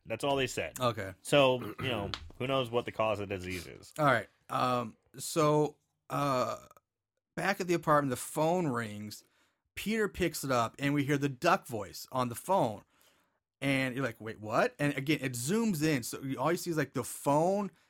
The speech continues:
Speaker 2: and Peter's eye,
Speaker 1: Mm-hmm.
Speaker 2: and while all this conversation is going on with the duck, and then it zooms out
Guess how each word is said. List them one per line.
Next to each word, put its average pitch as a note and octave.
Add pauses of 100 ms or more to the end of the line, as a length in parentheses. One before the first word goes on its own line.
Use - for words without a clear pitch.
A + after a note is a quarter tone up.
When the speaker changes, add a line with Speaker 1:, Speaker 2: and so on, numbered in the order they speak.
(100)
Speaker 2:
and B2+ (260)
Peter's D3+ (100)
eye, A2
Speaker 1:
Mm-hmm. G2+ (180)
Speaker 2:
and C3+
while C3+
all C3+
this C3
conversation A#2+
is G#2+
going G#2+
on G#2+
with G2+
the G2+
duck, G#2 (640)
and C#3+
then F#3+
it D#3
zooms E3 (120)
out D3+